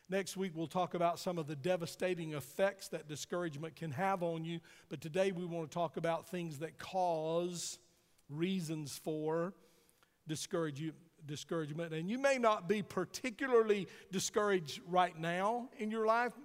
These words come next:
You know what? I would, uh, I would be sure, as I'm sure you would, that somebody here is discouraged today. Somebody here is battling. You might remember a time when you were battling, but today you're doing pretty well.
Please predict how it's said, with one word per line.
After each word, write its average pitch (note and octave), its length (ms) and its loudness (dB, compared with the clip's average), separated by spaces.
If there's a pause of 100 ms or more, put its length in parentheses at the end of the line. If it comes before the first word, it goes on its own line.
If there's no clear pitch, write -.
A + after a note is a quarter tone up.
(280)
You F#3 140 -2
know G3 120 2
what? G#3+ 280 8 (260)
I G3 260 6
would, F3 340 2
uh, E3 240 4 (560)
I F#3+ 100 8
would F#3+ 160 4
be F3+ 140 0
sure, F#3 560 0 (200)
as C#3 160 -6
I'm D#3 140 -2
sure E3+ 240 -2
you F#3 220 0
would, E3 320 2 (240)
that - 120 -6
somebody E3 480 2
here D#3 220 -2
is C#3+ 160 -2
discouraged C#3 680 -6
today. C#3+ 420 -8 (1200)
Somebody E3+ 460 2
here D3+ 420 -4
is D3 160 -6
battling. D#3 800 -4 (340)
You E3+ 120 -4
might E3 280 0
remember D#3+ 460 -2
a D3+ 60 -4
time E3+ 360 0
when E3 160 -4
you D#3+ 160 -6
were D#3 120 -4
battling, E3 560 0
but E3 120 -4
today D#3+ 280 0
you're E3 160 -4
doing D#3+ 320 -4
pretty E3+ 260 -4
well. E3+ 580 0